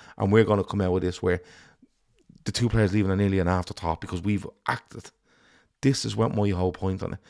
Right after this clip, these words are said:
And I've, I'm being honest, I've given loads and, uh, I've been very patient in, in saying, "Look, they'll get it done, they'll get it done." But we're a week out here now, and there's a fella sitting on the bench at fucking Southampton away at Sheffield Wednesday, not getting used.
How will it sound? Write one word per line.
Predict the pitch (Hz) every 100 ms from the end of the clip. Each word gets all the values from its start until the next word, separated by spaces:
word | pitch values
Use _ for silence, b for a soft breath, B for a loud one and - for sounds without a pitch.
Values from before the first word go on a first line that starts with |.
| b b
And | 98
I've, | 104 - -
I'm | 107
being | 110 135
honest, | 127 110 -
I've | 87
given | 110 104 - -
loads | 110 117 123 123 113
and, | 104 98 -
uh, | - - b b b
I've | 110 95
been | 120 104
very | 98 123 117
patient | - 110 107 - 95 - b b b -
in, | 107 104 90 -
in | - 107
saying, | 107 101
"Look, | 117 120
they'll | 135
get | 135 151
it | 139
done, | 120 120
they'll | -
get | 113
it | 104
done." | 107 104 b b b b
But | -
we're | 107 110
a |
week | 113 123 110
out | 107
here | 98 98
now, | 90 85 -
and | 92
there's | 87
a |
fella | - 117
sitting | 110 -
on | 101
the | 87
bench | - 87 -
at | 87
fucking | 104 - -
Southampton | 85 80 85 - - B B B
away | 90 87
at | 85
Sheffield | 98 90 92 85
Wednesday, | 85 82 - - b b
not | 98 92
getting | - - 90
used. | 92 90 -